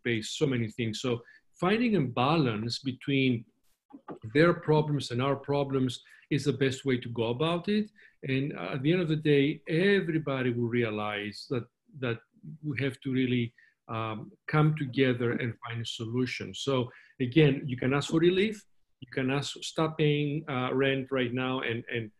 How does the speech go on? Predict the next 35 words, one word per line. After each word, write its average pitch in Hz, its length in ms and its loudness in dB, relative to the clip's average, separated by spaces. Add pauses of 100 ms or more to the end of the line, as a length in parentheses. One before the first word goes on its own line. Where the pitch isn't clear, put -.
(200)
add 143 160 0
it 127 120 -8
to 135 80 -4
the 127 100 0
lease 123 520 0
at 107 140 -6
the 127 120 0
end 156 120 0
of 165 80 -4
the 180 80 -4
lease. 202 460 -2 (520)
Um, 127 440 -2
and 135 100 0
again, 131 200 2
it 120 80 0
has 160 120 0
to 180 60 -6
be 202 80 -2
in 185 80 0
writing, 170 520 0
please. 165 440 -2 (420)
Uh, 127 220 -10 (200)
and, 127 600 -6
um, 120 300 -2 (720)
and, 139 260 -4
and, 139 260 -2 (200)
and 143 100 0
again, 147 320 4
all 175 400 8
of 170 80 0
us 151 320 6
were 135 140 4
in 131 100 4
the 127 80 2
same 156 640 6